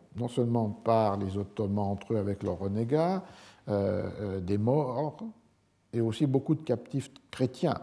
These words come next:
parlent très bien cette langue par suite de leur fréquentation avec les Turcs. Évidemment, les esclaves des, euh, euh, du roi ou, euh, les esclaves de certains, euh, particuliers qui sont, euh,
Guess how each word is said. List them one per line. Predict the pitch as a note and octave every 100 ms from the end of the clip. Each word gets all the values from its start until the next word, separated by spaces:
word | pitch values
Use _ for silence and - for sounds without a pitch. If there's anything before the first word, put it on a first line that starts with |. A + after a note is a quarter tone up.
| - - -
parlent | A2 G2+
très | - D3
bien | C3 B2+
cette | - G2+ A2+
langue | C3 D#3+ D#3+ - - _
par | - -
suite | - F#3+ D3
de | A2+
leur | G#2+
fréquentation | - A#2+ A2+ G#2+ G#2+ - F3
avec | A2 A2+
les | G2 G2+
Turcs. | - - _ _ _ _ _ - F#2
Évidemment, | D#2 D#2+ G2
les | G#2+ F2 F2+
esclaves | - G2 G2+ G#2+ G#2
des, | G2 F#2+ F#2 G2
euh, | F#2 E2 - - - - -
euh, | F#2
du | F2 F#2
roi | F2 G#2 A#2 A#2+ - -
ou, | - - - -
euh, | F#2+ E2
les | F#2 F#2
esclaves | F#2 G#2+ G#2+
de | G#2 E2+
certains, | - - - G2+ G2 G2 G2+ G2
euh, | F2+ F2 - - - -
particuliers | - - G2+ G2 F2+ G#2+ G#2+
qui | F2+
sont, | E2+ G2 G2+ F#2+ F#2
euh, | F#2+ F2+